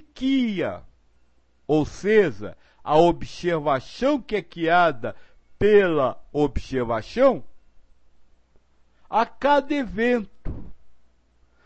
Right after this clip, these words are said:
para poder mais facilmente libertar-se dessas verdades, dessas,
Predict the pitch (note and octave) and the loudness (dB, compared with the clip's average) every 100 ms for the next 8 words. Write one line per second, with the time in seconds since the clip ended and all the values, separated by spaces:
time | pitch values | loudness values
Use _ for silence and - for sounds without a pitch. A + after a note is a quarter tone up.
0 | _ _ _ - C4 C#4+ - C#4 B3+ G3+ | _ _ _ 0 4 4 4 6 6 6
1 | A#3 A3 G#3+ C4+ D#4+ E4 D4 - - - | 2 2 2 0 2 2 0 -4 -6 0
2 | G#3 G#3 - - F#3 F3 F3+ A#3+ C4 - | 2 2 -2 -8 -6 -6 -2 -2 -2 -4
3 | - - - - - - - _ E3+ A3+ | -14 -18 -18 -20 -20 -20 -20 _ -8 0
4 | D#4 E4 D4+ A#3+ - B3 C4 B3 - D4 | 0 2 -2 -2 -4 -2 0 -4 -6 -8
5 | A3+ G3+ G#3+ G3 A3+ A3+ - - - _ | 2 4 4 2 -6 -6 -10 -20 -20 _
6 | - _ - D3 A3 E3 F3 E3 - - | -20 _ -16 0 0 2 0 0 -4 -14
7 | - _ _ - - _ _ _ _ _ | -20 _ _ -20 -20 _ _ _ _ _
8 | _ _ _ _ A#2+ E3+ F#3 - F3 E3 | _ _ _ _ 4 4 4 -2 -2 -2